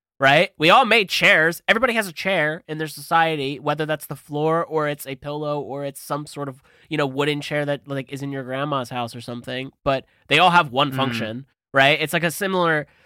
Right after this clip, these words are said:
Speaker 1: it's a similar device. It's something that is used,
Speaker 2: Mm-hmm.
Speaker 1: but is different depending on each
Speaker 2: Mm-hmm.
Speaker 1: culture and has its own, you know, th-,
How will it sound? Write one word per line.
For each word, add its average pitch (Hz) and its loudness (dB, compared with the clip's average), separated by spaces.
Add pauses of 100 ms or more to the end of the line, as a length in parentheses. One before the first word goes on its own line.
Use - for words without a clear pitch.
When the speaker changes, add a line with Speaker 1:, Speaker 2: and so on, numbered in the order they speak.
(140)
Speaker 1:
it's 180 2
a 170 -4
similar 220 4 (140)
device. 135 4
It's 123 -14
something 180 0
that 139 0
is 131 -8
used, 123 -4
Speaker 2:
Mm-hmm. 113 -8
Speaker 1:
but 143 4 (200)
is 131 -4
different 143 0
depending 139 -4
on 139 -2
each 131 -8
Speaker 2:
Mm-hmm. 113 -6
Speaker 1:
culture 123 -2
and 127 -6
has 147 2
its 139 -8
own, 127 0 (1040)
you 403 4
know, 123 -2
th-, - 0